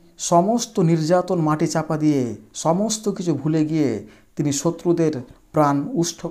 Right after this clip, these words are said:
ওষ্ঠাগত করা থেকে বিরত ছিলেন। সব শত্রু হাতের মুঠোয় আসার পরেও প্রতিশোধের আগুন দাউ দাউ করে মোটেই তিনি জ্বলে উঠতে দেননি,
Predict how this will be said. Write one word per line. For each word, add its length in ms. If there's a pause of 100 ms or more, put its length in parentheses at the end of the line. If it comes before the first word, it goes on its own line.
ওষ্ঠাগত 580
করা 160
থেকে 440 (240)
বিরত 340
ছিলেন। 460 (2000)
সব 320
শত্রু 380
হাতের 360
মুঠোয় 360
আসার 260
পরেও 540 (420)
প্রতিশোধের 600
আগুন 460
দাউ 260
দাউ 200
করে 480 (200)
মোটেই 420
তিনি 240
জ্বলে 200
উঠতে 320
দেননি, 520